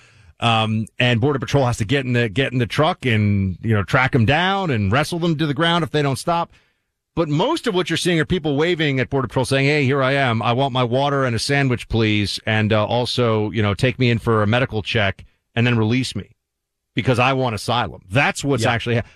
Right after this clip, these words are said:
Speaker 1: so the National Guard is not, people think of this, I think, often as, "Oh, wow."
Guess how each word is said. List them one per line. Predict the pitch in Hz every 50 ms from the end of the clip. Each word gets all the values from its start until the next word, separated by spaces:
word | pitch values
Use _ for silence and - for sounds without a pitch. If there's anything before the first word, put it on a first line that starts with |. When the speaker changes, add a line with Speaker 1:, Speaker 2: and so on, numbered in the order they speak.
| _ _
Speaker 1:
so | - - 202 185
the | 160 165
National | 190 240 247 180 - 180 151
Guard | 123 139 170 185 180 156 139
is | 123 113 95
not, | 131 147 135 117 -
people | 160 - 160 135
think | - 160 175 143
of | 151 131
this, | 110 131 123 107 - - - -
I | 117 117
think, | 107 - 139 135 123 127
often | 127 127 120 - 131 123 110
as, | 107 104 98 -
"Oh, | - 196 208 175
wow." | 143 160 180 185 170 151 131 113 104 92